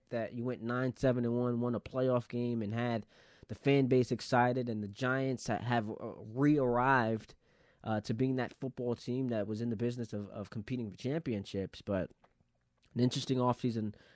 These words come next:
uh, lies ahead for the New York Giants. Eight hundred nine one nine three seven seven six, forty-five minutes away from the pregame show. Knicks Raptors coming your way right here on ninety-eight seven E S P N. Uh,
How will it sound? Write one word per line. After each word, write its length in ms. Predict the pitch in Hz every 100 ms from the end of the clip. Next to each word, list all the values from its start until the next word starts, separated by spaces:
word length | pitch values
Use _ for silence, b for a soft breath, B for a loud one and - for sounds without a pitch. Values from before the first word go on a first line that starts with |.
| b 110
uh, 140 | 104
lies 400 | 104 110 110 101
ahead 480 | 98 104 101 98 90 -
for 360 | 110 104 101 107
the 200 | 107 104
New 100 | 101
York 300 | 92 92 92
Giants. 380 | - 90 87 160
Eight 120 | 160
hundred 240 | 175 165
nine 220 | 151 147 151
one 160 | 147
nine 340 | 147 143 143 139
three 540 | 135 147 160 160 160
seven 480 | - 156 151 147 147
seven 340 | 151 143 139
six, 400 | - 151 147 - -
forty-five 520 | 165 180 165 170 156
minutes 260 | 156 147 -
away 240 | 139 135
from 140 | - 123
the 60 |
pregame 440 | - 143 127 123 -
show. 220 | 120 110
Knicks 340 | 117 139 -
Raptors 580 | 113 120 135 135 117 107
coming 300 | - 113 110
your 120 | 107
way 260 | 107 101 98 b b b -
right 160 | 113
here 160 | 113 113
on 80 | 107
ninety-eight 360 | 110 101 104
seven 280 | 120 143 110
E 100 | 90
S 80 | 87
P 140 | - 107
N. 220 | 104 85 _ _ _ - -
Uh, 300 | 98 92